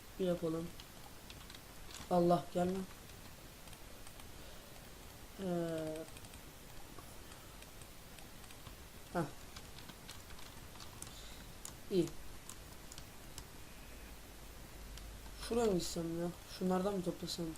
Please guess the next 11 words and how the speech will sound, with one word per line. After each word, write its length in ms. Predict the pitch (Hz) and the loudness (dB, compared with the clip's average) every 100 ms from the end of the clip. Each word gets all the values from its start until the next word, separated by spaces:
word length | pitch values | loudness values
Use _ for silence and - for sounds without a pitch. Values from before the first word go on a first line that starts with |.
| - - - - - | -4 -8 -8 -10 -2
Yoksa 540 | 170 170 - 180 180 170 | 0 0 4 6 8 6
buradan 220 | 175 185 | 6 6
mı? 200 | 170 160 | 6 4
Bunlardan 320 | 165 165 175 | 4 4 6
mı? 200 | 170 151 147 - - - - - - - - - - - - | 6 4 2 -4 -8 -10 -10 -12 -12 -10 -10 -10 -12 -12 -6
Kararsız 480 | - 185 175 - - | 4 8 8 6 0
kaldım. 240 | 170 160 156 - - - - - - - - - - - - - - - - | 0 -2 -4 -8 -10 -10 -12 -12 -10 -8 -8 -8 -10 -8 -6 -6 -8 -10 8
Ya 160 | 208 190 | 10 12
topla 360 | 208 202 208 180 | 10 10 10 10
buradan 240 | 170 165 | 8 6
ya. 260 | 160 156 | 6 4